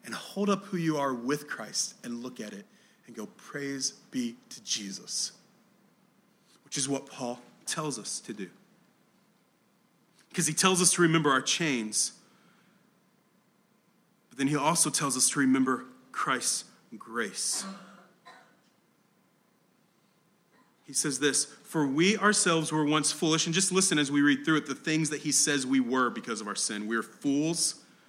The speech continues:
we were disobedient, we were led astray, not going the right direction.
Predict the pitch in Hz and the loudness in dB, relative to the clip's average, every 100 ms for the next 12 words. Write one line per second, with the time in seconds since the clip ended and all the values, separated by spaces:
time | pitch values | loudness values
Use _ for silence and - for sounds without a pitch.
0 | _ _ 127 120 127 151 151 120 131 139 | _ _ -4 -2 0 2 0 2 4 6
1 | 147 156 147 - - 131 131 123 131 139 | 4 2 -2 -14 -8 0 0 2 2 2
2 | 147 - - 143 147 139 131 139 139 139 | 2 2 2 2 4 2 0 0 0 0
3 | 143 151 135 131 - 151 151 | -2 0 0 0 0 -2 -4